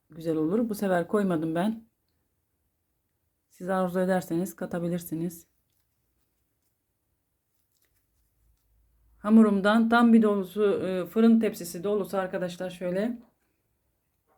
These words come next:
tatlımız çıktı. Tabii herkesin dediğim gibi yumur-, yumurtanın büyüklüğüne göre,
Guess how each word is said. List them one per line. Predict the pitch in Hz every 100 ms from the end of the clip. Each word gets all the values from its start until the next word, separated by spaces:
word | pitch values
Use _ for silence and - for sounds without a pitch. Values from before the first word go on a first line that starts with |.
| _ _ _ _ _ _ _ _ _ _ _ _ _
tatlımız | - 196 202 208 208
çıktı. | - 165 - 240 277 - _ _ _ _ _ _ _ _ _ _ _ _ _ _ _ _ _ _ _ _ _ _ _ _
Tabii | 190 175
herkesin | 180 190 156 165 165 170 - _ _ _ _ _ _ _ _ _ _ _ _ _ _ _
dediğim | 170 160 165 175
gibi | 170 165 165 - - _ _ _ _ _ _ _ _ _ _ _ _ _ _ _ _ _ _
yumur-, | 180 175 170 - 170
yumurtanın | 170 175 180 175 180 170
büyüklüğüne | 180 185 170 151 151 151
göre, | 151 151 143 151